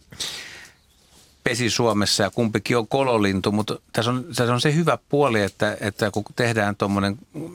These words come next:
kottaraispönttö, niin kottarainen, jos se, jos se pesii sieltä, niin aika usein kottaraisen poika sit lähtee jo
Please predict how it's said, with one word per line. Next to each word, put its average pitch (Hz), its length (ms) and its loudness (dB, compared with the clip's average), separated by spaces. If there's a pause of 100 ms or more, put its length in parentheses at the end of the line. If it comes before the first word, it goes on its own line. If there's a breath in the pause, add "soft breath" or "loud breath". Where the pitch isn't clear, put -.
(100)
kottaraispönttö, 95 1000 -2
niin 95 240 0 (220)
kottarainen, 98 680 -2 (680)
jos 98 260 0
se, - 80 -8 (300)
jos 120 220 2
se - 80 -4
pesii 131 400 0
sieltä, 98 340 0
niin 101 140 0
aika 107 180 -4
usein 110 340 0
kottaraisen 95 580 -2
poika 95 320 -2
sit - 120 -6
lähtee 107 480 0
jo 101 200 0